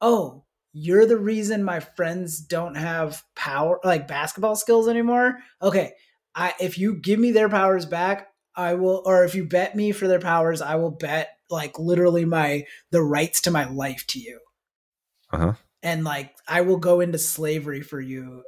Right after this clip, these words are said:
Speaker 1: but only if I lose. If I win, you give my friends their powers back." And it's, like, such a nice, neat,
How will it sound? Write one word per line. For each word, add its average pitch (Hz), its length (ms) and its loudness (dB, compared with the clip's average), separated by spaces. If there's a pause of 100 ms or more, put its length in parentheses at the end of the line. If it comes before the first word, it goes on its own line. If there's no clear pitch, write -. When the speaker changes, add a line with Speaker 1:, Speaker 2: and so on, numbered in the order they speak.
Speaker 1:
but 147 280 -8 (320)
only 180 340 4
if 160 140 4
I 147 100 0
lose. 123 420 -8
If 151 100 -6
I 151 60 0
win, 180 280 2
you 165 80 0
give 156 140 0
my 143 140 -4
friends 143 260 -6
their 135 80 -10
powers 135 320 -10
back." 110 280 -14
And 170 100 -4
it's, 180 100 -4
like, 214 160 0
such 262 240 4
a 285 80 6
nice, 202 560 4
neat, 175 460 -4